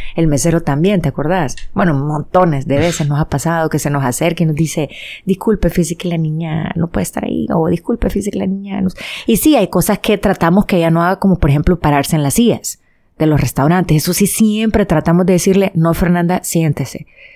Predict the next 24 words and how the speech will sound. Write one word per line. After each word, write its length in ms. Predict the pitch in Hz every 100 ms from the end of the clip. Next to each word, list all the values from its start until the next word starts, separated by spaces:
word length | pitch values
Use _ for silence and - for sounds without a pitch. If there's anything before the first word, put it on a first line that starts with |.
| _
No, 160 | 175
Fernanda, 300 | 175 185 180
siéntese". 480 | 175 180 175 156 -
O 100 | -
tratamos 360 | 165 160 147 156
de 120 | 156
que 200 | - 151
ella 320 | 147 170 202 - _ _ _ _ _ _ _ _ _ _ -
se 160 | 190
autorregule 720 | 175 175 160 156 143 160 208 -
de 120 | 165
otra 240 | 135 127
forma, 460 | 131 240 254 175 - - - -
porque 260 | - 190 139
sí 140 | 135
podemos 460 | 220 233 220 220 226
orientarlos 720 | 226 180 156 - 220 180 135
para 200 | 156 151
que 100 | 151
se 140 | -
regulen 440 | 151 143 143 175 180
de 60 | 170
otra 180 | 156
forma. 400 | 147 170 - 185